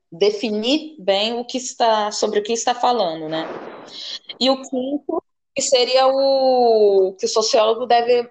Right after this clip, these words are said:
é, ter, o interesse do sociólogo, ele deve ser essencialmente teórico, né? Então, então, pra além,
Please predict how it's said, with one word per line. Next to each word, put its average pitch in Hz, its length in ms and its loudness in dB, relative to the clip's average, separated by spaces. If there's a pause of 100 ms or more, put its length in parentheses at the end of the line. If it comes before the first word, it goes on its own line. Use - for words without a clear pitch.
é, 202 220 2 (160)
ter, 269 380 2 (500)
o 214 120 2
interesse 233 560 2
do 247 80 -10
sociólogo, 220 800 0
ele 208 180 2
deve 214 240 2
ser 240 280 0 (320)
essencialmente 254 1300 -2
teórico, 180 800 0 (1200)
né? 175 280 2
Então, 190 640 0 (420)
então, 214 320 -2
pra 220 200 0
além, 226 920 -4